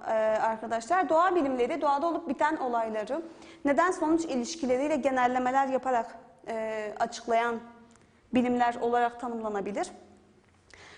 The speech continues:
Bunlar nelerdir arkadaşlar? Fizik, kimya, biyoloji, jeoloji,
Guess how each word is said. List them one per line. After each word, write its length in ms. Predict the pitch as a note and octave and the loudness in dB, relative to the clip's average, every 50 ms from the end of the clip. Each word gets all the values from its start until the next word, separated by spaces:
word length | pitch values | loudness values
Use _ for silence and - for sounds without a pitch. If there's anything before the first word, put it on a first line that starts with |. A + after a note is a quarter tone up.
| - - | -6 0
Bunlar 400 | - D#4+ E4 E4+ F4+ F#4+ G4 E4+ | 2 4 6 6 6 6 4 4
nelerdir 360 | E4 D#4 D#4+ E4+ F4+ F4 E4 | 4 4 4 4 4 4 2
arkadaşlar? 680 | D4 B3+ C4 B3+ C4 B3 B3 A#3+ - - D4 D#4 F4+ F#4 | 2 2 2 0 0 0 0 -2 -2 -4 -2 -2 -2 -2
Fizik, 460 | - - D#4+ D4 C4 C#4+ C#4 - - | -2 0 -2 0 0 0 -2 -2 -2
kimya, 440 | - D4 C#4 C4+ B3+ B3 B3 A#3 - | 0 0 2 2 2 2 0 0 2
biyoloji, 380 | C4 B3+ A#3+ B3+ B3 A3+ A#3+ B3+ | 2 2 2 2 0 -2 -4 -4
jeoloji, 680 | G#3 A3 C4+ B3+ B3 A#3+ B3+ B3+ A#3+ A#3 A#3 A3+ - | -2 0 2 2 2 2 2 0 0 -2 -6 -8 -10